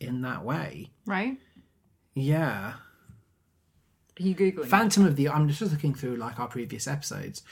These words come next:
Speaker 1: Phantom of the Opera, the film, is told via flashbacks, 'cause, again, we start at the end. And we do get the flashback where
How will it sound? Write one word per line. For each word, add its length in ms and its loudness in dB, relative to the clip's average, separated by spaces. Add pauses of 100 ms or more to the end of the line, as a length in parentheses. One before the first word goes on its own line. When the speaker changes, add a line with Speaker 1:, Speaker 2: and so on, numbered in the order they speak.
(140)
Speaker 1:
Phantom 380 6
of 80 4
the 80 6
Opera, 200 2
the 60 -6
film, 340 4
is 120 2
told 340 4
via 240 4
flashbacks, 760 0
'cause, 120 -12
again, 240 -4
we 60 -6
start 420 -6
at 80 -12
the 160 -8
end. 600 0 (340)
And 100 8
we 80 10
do 160 8
get 120 6
the 60 2
flashback 560 4
where 440 0